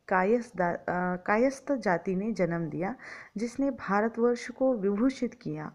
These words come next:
और दूसरी ओर यह भी लिखा है कि एक बार सांप के काटने से तो व्यक्ति बच जाएगा, लेकिन,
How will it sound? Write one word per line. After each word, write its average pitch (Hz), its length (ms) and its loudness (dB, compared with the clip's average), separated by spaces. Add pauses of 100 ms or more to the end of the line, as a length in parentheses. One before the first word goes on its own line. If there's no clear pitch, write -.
और 190 160 2
दूसरी 240 420 -2
ओर 262 220 4
यह 220 280 0
भी 262 160 0
लिखा 214 280 -2
है 180 220 -6
कि 240 220 -10 (420)
एक 277 280 0
बार 208 240 0
सांप 214 480 -4
के 226 100 0
काटने 190 480 -2
से 196 180 -6
तो 196 180 -2
व्यक्ति 180 340 -6
बच 185 340 -2
जाएगा, 175 440 -4
लेकिन, 170 600 -6